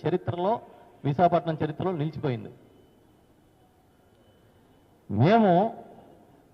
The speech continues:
పెద్దలు బొత్స సత్యనారాయణ గారు కౌన్సిల్లో మా leader of opposition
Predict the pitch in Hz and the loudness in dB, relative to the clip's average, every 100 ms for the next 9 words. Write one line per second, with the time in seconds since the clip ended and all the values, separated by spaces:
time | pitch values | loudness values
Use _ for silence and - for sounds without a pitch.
0 | - 156 202 175 - - 185 165 190 180 | -6 0 2 2 2 2 2 0 2 4
1 | 175 170 165 165 - 151 175 170 170 156 | 4 2 0 0 2 0 2 2 2 2
2 | 139 - - - - _ - 139 156 165 | 0 -8 -20 -20 -20 _ 0 2 4 2
3 | 151 135 156 135 117 | 0 0 -2 -4 -6